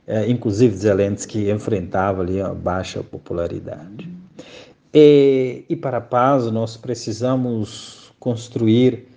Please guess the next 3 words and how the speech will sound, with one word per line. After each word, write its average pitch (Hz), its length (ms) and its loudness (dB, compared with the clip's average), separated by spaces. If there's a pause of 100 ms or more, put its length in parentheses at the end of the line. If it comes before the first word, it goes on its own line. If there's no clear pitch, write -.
(180)
sobretudo, 117 580 -2
diálogos, 98 800 -2 (580)
né? - 140 -20